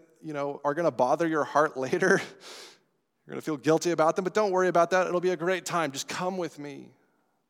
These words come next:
Well, that's an opportunity. Am I gonna, am I gonna put them first in my life, or am I gonna put Christ Jesus first?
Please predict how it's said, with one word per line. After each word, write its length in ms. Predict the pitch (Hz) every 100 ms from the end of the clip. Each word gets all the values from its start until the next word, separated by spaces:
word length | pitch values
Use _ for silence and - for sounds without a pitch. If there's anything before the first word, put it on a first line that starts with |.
| _ _ _ _ _ _ -
Well, 100 | 160
that's 80 | -
an 60 |
opportunity. 440 | 180 170 - 226 156
Am 120 | 135
I 80 | 139
gonna, 300 | 151 143 - - -
am 120 | 143
I 60 | 143
gonna 160 | 143
put 220 | 135 147
them 280 | 131 143 175
first 580 | - 190 190 - - - _ _ _ _ _ _ _ _ -
in 80 | 147
my 100 | 151
life, 300 | 156 185 165
or 40 |
am 80 | 147
I 60 | 139
gonna 200 | 143 139
put 440 | - 147 131 - _ _ _ _ _
Christ 440 | - 160 156 -
Jesus 800 | 165 190 147 107 101 - - - _ _ _ _ _ _ _
first? 720 | - 62 - _ - -